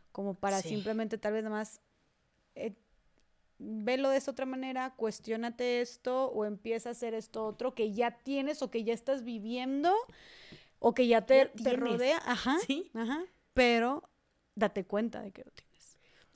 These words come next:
Speaker 2: Y no quiero como, wow, decir wow, pero creo que es cool que alguien que ya te contó cuatro horas la mierda que ha vivido, güey, <laughs> que te esté diciendo, "Mira, después de todo lo que ya vi, ap-, ya he notado que estas acciones, güey, que como tú dices, están aquí al lado,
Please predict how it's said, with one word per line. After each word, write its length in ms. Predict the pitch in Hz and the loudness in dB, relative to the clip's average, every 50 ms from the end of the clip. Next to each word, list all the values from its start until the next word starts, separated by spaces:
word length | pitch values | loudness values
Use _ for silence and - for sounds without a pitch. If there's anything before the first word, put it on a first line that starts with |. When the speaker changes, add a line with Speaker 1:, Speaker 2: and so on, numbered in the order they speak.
| _ _ _ | _ _ _
Speaker 2:
Y 120 | 185 185 | -4 -2
no 180 | 196 208 202 208 | 0 -2 -2 0
quiero 240 | - 240 240 254 | 0 0 0 0
como, 320 | 254 247 226 190 156 143 - - - - - - _ | 0 -2 -2 -2 -4 -4 -8 -14 -20 -20 -20 -20 _
wow, 360 | 123 139 156 160 156 143 127 | -14 -12 -10 -8 -8 -8 -8
decir 240 | 123 123 - 147 147 | -8 -6 -6 -6 -8
wow, 440 | 139 135 139 147 143 135 165 240 - - - _ _ _ | -8 -8 -10 -8 -6 -6 -6 -8 -8 -12 -20 _ _ _
pero 160 | 165 180 175 | -6 -6 -6
creo 140 | 226 277 - | -6 -8 -6
que 60 | 294 | -4
es 80 | - - | -4 -4
cool 440 | - - 180 156 156 185 339 - - _ - _ _ _ _ - | -4 -6 -6 -4 -4 -4 -6 -8 -12 _ -20 _ _ _ _ -6
que 80 | 196 185 | -4 -2
alguien 240 | 196 220 254 269 | -2 -2 -2 -2
que 100 | 247 202 | -2 -2
ya 80 | 175 185 | -2 -2
te 140 | 185 254 254 | -2 -4 -2
contó 320 | 185 180 160 147 202 202 - | -2 -4 -4 -4 -6 -8 -6
cuatro 420 | - 196 190 208 208 - 208 202 | -2 0 0 0 0 -2 -2 -2
horas 220 | 208 214 220 208 | 0 0 0 0
la 140 | 185 165 156 | 0 -2 -2
mierda 680 | 156 156 165 170 180 185 208 220 240 240 233 226 202 | -2 -2 0 2 2 4 4 4 2 2 2 0 0
que 120 | - 202 196 | 0 -2 -2
ha 40 | 190 | 0
vivido, 440 | 202 190 170 156 147 160 185 220 | 0 -2 -2 -2 0 0 2 2
güey, 360 | 240 247 262 269 294 349 370 - | 2 2 2 0 0 -2 -4 -6
<laughs> 360 | 370 339 311 - 349 320 - - | -10 -10 -10 -10 -10 -10 -4 -2
que 100 | 196 196 | -2 -2
te 120 | - 196 | -2 -4
esté 160 | - - 226 | 0 2 2
diciendo, 340 | 247 240 214 233 226 240 240 | 2 4 2 0 2 2 4
"Mira, 320 | 262 330 359 359 349 330 - - - - - - | 6 6 6 6 4 2 -2 -10 -18 -18 -14 -8
después 320 | - 269 - - 370 403 403 | -6 -6 -4 0 0 4 4
de 80 | 427 427 415 - | 4 2 2 2
todo 240 | 330 302 302 330 311 | 0 2 4 4 4
lo 120 | 277 - | 4 4
que 80 | 240 240 | 4 2
ya 100 | 240 240 | 2 2
vi, 220 | 185 220 226 262 | 2 0 2 2
ap-, 220 | 277 262 269 - - | 2 2 0 -4 -6
ya 220 | - 180 247 269 277 | -4 2 4 4 4
he 180 | - - 247 | 4 2 0
notado 560 | 254 285 302 320 302 311 - 247 262 294 294 | 2 2 2 2 2 4 4 4 6 4 4
que 80 | 294 262 | 2 0
estas 320 | 254 254 - 285 285 - | 0 0 0 -2 -2 -2
acciones, 560 | 220 196 - - - 208 202 208 247 285 277 269 | -4 -4 -4 -4 -2 -2 -2 -2 -2 -2 -2 -2
güey, 140 | 294 311 | -2 -2
que 100 | 302 233 | -2 -4
como 220 | - 185 190 190 180 | -6 -4 -4 -4 -6
tú 160 | - - 226 | -4 -4 -4
dices, 260 | 226 226 240 233 220 - | -4 -2 -4 -4 -4 -4
están 240 | - - 214 233 | -4 -2 -2 -2
aquí 200 | 254 254 - 220 | -4 -6 -2 -2
al 100 | 214 220 202 | 0 0 2
lado, 300 | 180 196 254 349 415 | 2 0 0 -2 -4